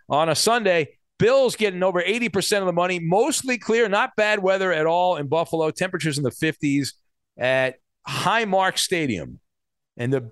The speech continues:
big stat here, the mother of all stats in this game, Aaron Rodgers has never been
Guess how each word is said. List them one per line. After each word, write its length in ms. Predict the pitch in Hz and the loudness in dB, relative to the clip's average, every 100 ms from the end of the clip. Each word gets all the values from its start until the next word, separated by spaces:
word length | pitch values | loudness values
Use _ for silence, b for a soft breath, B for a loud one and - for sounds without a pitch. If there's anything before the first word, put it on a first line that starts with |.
| - | -2
big 260 | 240 294 294 | 0 0 0
stat 440 | - 233 220 185 | 0 2 2 2
here, 180 | 143 117 | 2 0
the 80 | 139 | 0
mother 480 | 156 202 262 254 | 2 2 4 2
of 120 | 226 196 | 4 2
all 200 | 190 170 | 2 0
stats 640 | - 165 123 82 - - - _ _ _ _ | -2 -2 -2 -4 -6 -8 -12 _ _ _ _
in 200 | 190 233 | -2 0
this 220 | 214 202 - | 2 0 0
game, 320 | 165 160 160 | 0 0 0
Aaron 320 | 165 220 254 | 0 2 2
Rodgers 680 | 202 175 165 139 147 143 - | 2 2 2 0 0 0 -2
has 200 | 139 147 | -2 -2
never 500 | 151 170 202 240 247 | 0 2 2 0 -2
been 600 | 180 175 160 160 160 | 0 0 0 -2 -2